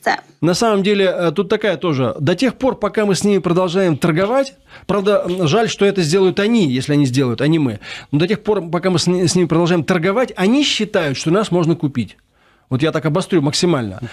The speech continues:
Speaker 2: Пока мы продолжаем им что-то продавать, они считают, что вообще деньги для нас самое главное. Ну и хорошо, если мы на это не способны, ну пусть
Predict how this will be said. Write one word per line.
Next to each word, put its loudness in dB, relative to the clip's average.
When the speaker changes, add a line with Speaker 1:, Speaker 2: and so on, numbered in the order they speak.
Speaker 2:
Пока -2
мы 0
продолжаем 2
им 2
что-то -2
продавать, 0
они 2
считают, 0
что -2
вообще 2
деньги 2
для 0
нас -6
самое 2
главное. -6
Ну 2
и 2
хорошо, 0
если 0
мы 2
на 2
это 0
не -2
способны, 0
ну 0
пусть -2